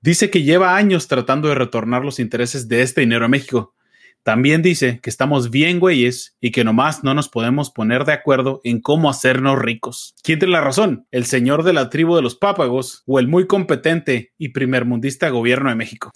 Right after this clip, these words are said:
Esto es lo que algunos le pueden llamar una estupidez de tema, un fraude, una cosa de tontos. Nosotros lo consideramos un tema digno para nuestro podcast. Bueno, y este, esta tribu de pápagos tiene una página de Facebook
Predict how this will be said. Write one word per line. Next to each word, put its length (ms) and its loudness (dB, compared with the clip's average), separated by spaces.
Esto 540 0
es 160 -2
lo 160 0
que 80 0
algunos 580 0
le 120 0
pueden 300 0
llamar 520 2
una 140 0
estupidez 500 -2
de 80 -2
tema, 400 -2
un 140 -2
fraude, 540 0
una 240 0
cosa 200 2
de 80 0
tontos. 720 -4
Nosotros 680 -2
lo 80 -2
consideramos 480 0
un 120 -6
tema 240 2
digno 520 0
para 160 0
nuestro 280 -2
podcast. 580 -6
Bueno, 360 0
y 140 -2
este, 720 2
esta 240 -4
tribu 260 2
de 80 2
pápagos 680 -2
tiene 680 -2
una 480 0
página 320 2
de 60 0
Facebook 500 -2